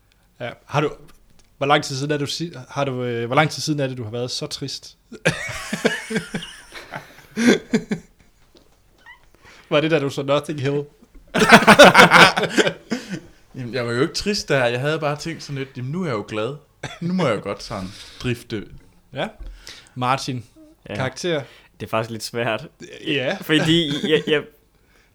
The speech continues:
Speaker 3: jeg har lyst til at give den en karakter, men hvis jeg giver den den,
Speaker 1: Ja.
Speaker 3: så vil jeg hade mig selv, fordi så er der nogle andre film, jeg skulle have givet noget højere karakter.
Speaker 1: Jamen, jeg, jeg har det sådan lidt, man kan, man, det skal man måske lige tage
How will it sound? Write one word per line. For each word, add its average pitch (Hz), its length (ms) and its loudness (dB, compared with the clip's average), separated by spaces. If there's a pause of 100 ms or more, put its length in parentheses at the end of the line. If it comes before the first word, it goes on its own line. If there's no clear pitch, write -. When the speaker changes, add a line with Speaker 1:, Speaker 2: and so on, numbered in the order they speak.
(640)
Speaker 3:
jeg 127 100 -8
har 135 100 -6
lyst 160 200 -4
til 139 80 -4
at 135 60 -8
give 147 100 -2
den 147 80 -4
en 120 100 -6
karakter, 120 520 -8
men 104 100 -8
hvis 101 140 -10
jeg 117 80 -10
giver 165 180 -2
den 117 140 -8
den, 123 320 -6 (300)
Speaker 1:
Ja. 131 160 -2 (120)
Speaker 3:
så 139 120 -8
vil 131 60 -2
jeg 120 100 -2
hade 139 160 -2
mig 135 120 -6
selv, 120 220 -6
fordi 123 100 -10
så 131 80 -8
er 131 40 -4
der 131 80 -4
nogle 120 300 -8
andre 143 220 -4
film, 123 240 -8
jeg 113 100 -6
skulle 120 160 -10
have 151 40 -12
givet 123 140 -6
noget 165 200 4
højere 120 200 2
karakter. 147 500 -2 (1120)
Speaker 1:
Jamen, 160 280 0
jeg, 156 220 0
jeg 147 100 -4
har 160 100 4
det 147 100 0
sådan 151 180 -2
lidt, 151 140 -18
man 143 140 -6
kan, 160 200 -12
man, 156 180 -6 (800)
det 151 80 -4
skal 139 80 -8
man 131 40 -8
måske 120 140 -8
lige 131 80 -8
tage 120 220 -4